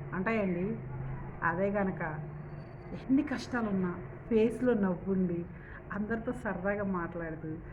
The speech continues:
సరదాగా గడిపేస్తుంటే కష్టాలు అవే కొట్టుకుపోతాయి తుఫాన్లాగా. సుఖం అనేది, మనశ్శాంతి, ప్రశాంతత మన పక్కనే ఉంటాయండి. ఇక కష్టాలకప్పుడు చోటు ఉండదండి.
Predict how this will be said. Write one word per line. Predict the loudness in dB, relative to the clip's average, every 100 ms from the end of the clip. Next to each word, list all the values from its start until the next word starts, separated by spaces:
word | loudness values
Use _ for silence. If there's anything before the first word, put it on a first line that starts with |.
| -12 -10 -2
సరదాగా | 0 2 0 0 2
గడిపేస్తుంటే | 0 0 -2 -2 -4 -4 -4 -8 -14 -14 -14 -14 -14 -14 -14 -14 -12 -10 2
కష్టాలు | 4 4 8 8 8 6 0 -8 -12 -14 -14 -14 -14 -14 -14 -6 -2
అవే | 2
కొట్టుకుపోతాయి | 4 4 4 6 6 4
తుఫాన్లాగా. | 0 2 2 2 2 0 -4 -12 -14 -14 -14 -8 -2
సుఖం | -2 0
అనేది, | 2 2 2 0 -2 -6 -12 -10 -12 -12 -8 -2
మనశ్శాంతి, | 2 2 2 0 0 0 0 -4 -6 -12 -12 -4
ప్రశాంతత | 0 0 2 2 2 0 0 -2 -6 -12 -4
మన | 2
పక్కనే | 6 8 8 6
ఉంటాయండి. | 6 6 6 6 6 2 -4 -10 -10 -10 -12 -10 -6
ఇక | -4 -4 0
కష్టాలకప్పుడు | 0 0 2 4 4 0 -2 -2 0 2
చోటు | 2 2
ఉండదండి. | 2 2 4 4 4